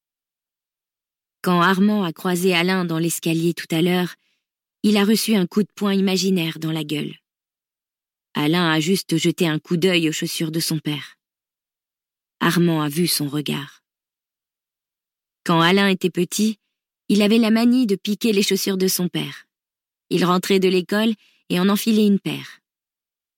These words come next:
Elles n'étaient pas nombreuses. Une pour l'hiver, une pour l'été. Et souvent,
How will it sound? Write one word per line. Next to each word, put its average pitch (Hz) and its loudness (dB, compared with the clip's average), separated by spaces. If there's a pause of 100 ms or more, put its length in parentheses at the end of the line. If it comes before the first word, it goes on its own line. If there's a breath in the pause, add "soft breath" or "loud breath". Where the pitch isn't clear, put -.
(140)
Elles 190 2
n'étaient 190 0
pas 160 -2
nombreuses. 151 -4 (560)
Une 170 0
pour 175 -2
l'hiver, 180 0 (420)
une 208 2
pour 220 -2
l'été. 170 -4 (1000)
Et 175 4
souvent, 208 -2